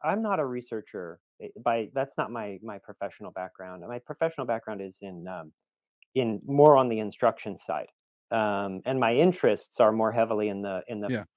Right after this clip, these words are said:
Speaker 1: philosophy and theory of language. So, um, like, m-, in some ways, if you, you know, to really talk about the pedagogy,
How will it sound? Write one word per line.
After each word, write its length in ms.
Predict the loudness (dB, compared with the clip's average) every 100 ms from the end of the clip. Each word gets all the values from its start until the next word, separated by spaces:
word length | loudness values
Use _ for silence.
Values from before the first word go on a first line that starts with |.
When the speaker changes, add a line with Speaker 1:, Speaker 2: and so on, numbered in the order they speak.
| 0
Speaker 1:
philosophy 560 | 4 4 2 -6 -6
and 160 | -6 -2
theory 280 | -2 0 -2
of 140 | -6
language. 480 | -10 -10 -12 -14 -20 _ _ _
So, 560 | 2 4 6 4 0 -4 _ _ _
um, 500 | 0 0 0 -4 -10 -14 _ -2
like, 240 | -2 -2 _
m-, 100 | -18 -18 _ -6
in 160 | -4
some 220 | 4 6
ways, 200 | 6 2
if 140 | 0 -4
you, 100 | -2
you 80 | -2
know, 180 | -2 -2
to 160 | 0
really 280 | 4 4 4
talk 260 | 6 4 6
about 220 | 2 2
the 80 | -2
pedagogy, 800 | 2 2 2 0 -2 -10 -12